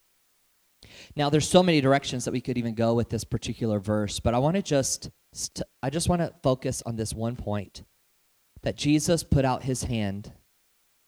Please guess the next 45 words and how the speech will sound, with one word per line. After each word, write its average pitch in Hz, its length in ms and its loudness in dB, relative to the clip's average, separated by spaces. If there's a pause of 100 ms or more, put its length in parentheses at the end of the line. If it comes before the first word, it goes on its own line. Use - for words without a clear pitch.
(140)
and 110 100 -8
touched - 360 -4
him. 87 180 -10 (2000)
Jesus 147 500 2
put 139 220 4
out 123 180 -2
his 160 300 0
hand 104 600 -6 (760)
and 123 120 -4
touched - 360 -4
him. 98 200 -4
Now, 131 360 -2 (520)
in 151 140 2
order 185 240 6
to 175 100 4
understand, 127 800 0
well, 120 300 2
why 127 220 2
does 143 160 -2
that 135 160 -2
really 123 240 2
matter? 113 400 -4
Why 117 120 0
does 117 160 -6
that 117 140 -4
matter 117 280 -2
to - 140 -2
you 113 200 0
and 131 120 -4
me? 107 300 -6
And 117 160 -4
what's 127 300 0
the 120 80 -6
challenge 131 480 -4
of 110 120 -4
this 107 220 -2
for - 140 -6
you 110 200 -2
and 110 100 -4
I? 120 240 -4
You 104 160 -4
have 160 160 -2
to - 100 -12
understand 123 480 -4
leprosy. 113 480 -8